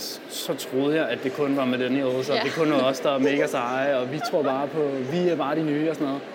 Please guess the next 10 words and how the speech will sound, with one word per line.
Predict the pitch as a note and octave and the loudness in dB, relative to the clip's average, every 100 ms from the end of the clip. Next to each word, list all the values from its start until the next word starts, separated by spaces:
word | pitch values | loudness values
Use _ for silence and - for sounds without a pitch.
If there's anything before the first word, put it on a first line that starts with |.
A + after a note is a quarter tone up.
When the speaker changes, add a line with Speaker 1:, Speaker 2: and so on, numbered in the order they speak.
| - - | -14 -4
Speaker 1:
Det | D3 | 2
er | |
der | C#3 | 2
overhovedet | B2 A#2+ D3 A2+ | 2 2 2 2
ikke. | G2 - | -2 -4
Speaker 2:
<laughs> | F#4+ A#4+ - - - D3 C#3 C3 | 0 0 -2 -12 -2 2 4 4
Speaker 1:
Øhm, | B2 A#2 A2+ - - | 2 -2 -4 -8 -2
det | D#3 | -2
er | B2+ | 2
virkelig, | E3 E3 D#3+ D3+ C#3 | 2 2 2 2 2